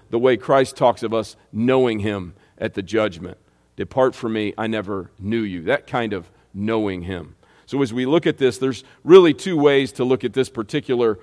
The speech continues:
word of world, cosmos. I think both are at play here. Without question, contextually, we know both are at play because John is speaking from the very beginning that we are dealing with the Creator God when we're dealing with Jesus Christ.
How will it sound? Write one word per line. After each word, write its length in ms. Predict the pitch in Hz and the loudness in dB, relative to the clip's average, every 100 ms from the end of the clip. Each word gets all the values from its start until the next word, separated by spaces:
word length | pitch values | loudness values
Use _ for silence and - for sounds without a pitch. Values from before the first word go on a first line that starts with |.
| _ - | _ -10
word 600 | 110 131 131 123 117 104 _ - | 2 4 6 4 0 -10 _ -2
of 180 | 117 98 | -2 -2
world, 560 | 95 120 113 98 92 90 _ - | -2 0 2 0 -6 -16 _ -6
cosmos. 840 | 131 123 - 101 95 82 - - _ _ | 2 2 2 -4 -6 -6 -14 -20 _ _
I 100 | - | -6
think 260 | 113 143 92 | 0 0 4
both 260 | 123 147 160 | 4 4 2
are 120 | 175 | -2
at 140 | - | -2
play 280 | 143 131 107 | 2 2 2
here. 300 | 95 92 131 _ _ - | -2 -4 -6 _ _ -2
Without 380 | 123 143 127 | 2 4 4
question, 440 | - 160 151 139 127 | 2 2 2 -2 -4
contextually, 840 | 131 127 165 - - 123 120 110 - _ _ - | -2 2 0 0 -4 -4 -2 -4 -8 _ _ -4
we 140 | 139 | 0
know 320 | 135 165 165 - - | 4 4 4 2 4
both 240 | 147 151 | 6 6
are 140 | 147 135 | 4 -2
at 80 | - | 0
play 200 | 135 135 | 0 0
because 380 | 131 - 127 | -2 -4 -4
John 340 | 87 127 143 151 | -2 -2 -2 -2
is 120 | 139 | -4
speaking 460 | - 165 170 151 131 | -8 -8 -6 -6 -4
from 200 | 131 127 | -4 -4
the 80 | |
very 280 | 113 139 147 | -2 -2 -2
beginning 520 | 123 120 143 139 117 101 - _ | -4 -4 -2 -2 -4 -8 -20 _
that 120 | 127 104 | -2 0
we 200 | 135 156 | 2 2
are 80 | |
dealing 400 | 127 156 175 151 | 4 4 4 2
with 140 | 143 147 | 0 -2
the 80 | 127 | -4
Creator 500 | 139 139 160 165 113 | -2 0 2 0 0
God 320 | 113 98 90 | -2 -2 -4
when 160 | 110 | -6
we're 100 | 110 | -6
dealing 320 | 107 113 113 101 | -4 -4 -4 -8
with 100 | 90 | -10
Jesus 360 | 110 90 92 | -12 -12 -14
Christ. 420 | 113 80 65 _ | -10 -10 -12 _